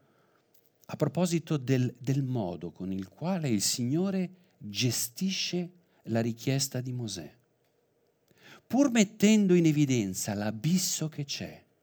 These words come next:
tra il creatore, santo, santo, santo, e la creatura incline al male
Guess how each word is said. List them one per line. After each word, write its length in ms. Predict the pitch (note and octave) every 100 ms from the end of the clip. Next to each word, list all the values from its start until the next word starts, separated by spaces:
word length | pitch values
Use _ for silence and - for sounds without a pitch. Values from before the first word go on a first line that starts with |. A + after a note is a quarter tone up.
| _ _ _ _ - - _
tra 220 | - B2
il 200 | A#2+ -
creatore, 960 | - C#3+ D3 D3 - G2 F2 - - - _ _ _ _ _ _ _ _
santo, 880 | - - - C#3+ C3+ - - - - _ _ _
santo, 800 | - - - D#3 D3 D3 - - _ _ _ _ _
santo, 840 | - - - G#2 E2 - - - _ _ _ _ _ _ _ _ _ _ - -
e 160 | C3 C#3+
la 140 | C#3+
creatura 960 | - D#3 E3 D3+ - B2 F#2+ E2 - _ _ _ _ _ _ _
incline 500 | A#2 G#2+ - B2 A#2+
al 100 | G#2+
male 480 | G#2+ F2 D#2 D2+